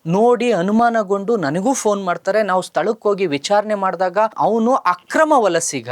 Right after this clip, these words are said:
ಭಾರತಕ್ಕೆ ಬಂದಿರ್ತಕ್ಕಂಥ ಅಕ್ರಮ ವಲಸಿಗ ಅಂತ ಗೊತ್ತಾಗುತ್ತೆ. ಸ್ನೇಹಿತರೆ, ಕೂಡ್ಲೇ ನಾವು ಅದನ್ನ ವಿಡಿಯೋ ಮಾಡ್ಕೊಳ್ತೀವಿ, ಒನ್ ಒನ್ ಟೂಗೆ ಫೋನ್ ಮಾಡ್ತೀವಿ, ಒನ್ ಒನ್ ಟೂ ಕರೆ ಮಾಡಿ. ಸಿ ಕೆ ಅಚ್ಚುಕಟ್ಟು, ಚೆನ್ನಮ್ಮನ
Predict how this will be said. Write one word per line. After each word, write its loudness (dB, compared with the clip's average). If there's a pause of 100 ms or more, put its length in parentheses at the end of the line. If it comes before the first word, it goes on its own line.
(160)
ಭಾರತಕ್ಕೆ -2
ಬಂದಿರ್ತಕ್ಕಂಥ -6
ಅಕ್ರಮ -2
ವಲಸಿಗ 0
ಅಂತ -4
ಗೊತ್ತಾಗುತ್ತೆ. -8
ಸ್ನೇಹಿತರೆ, 0
ಕೂಡ್ಲೇ 2
ನಾವು 0
ಅದನ್ನ -2
ವಿಡಿಯೋ 0
ಮಾಡ್ಕೊಳ್ತೀವಿ, -2
ಒನ್ -2
ಒನ್ 0
ಟೂಗೆ -2
ಫೋನ್ 0
ಮಾಡ್ತೀವಿ, -2
ಒನ್ -2
ಒನ್ 0
ಟೂ -2
ಕರೆ -2
ಮಾಡಿ. -6
ಸಿ -2
ಕೆ 0
ಅಚ್ಚುಕಟ್ಟು, -4
ಚೆನ್ನಮ್ಮನ -2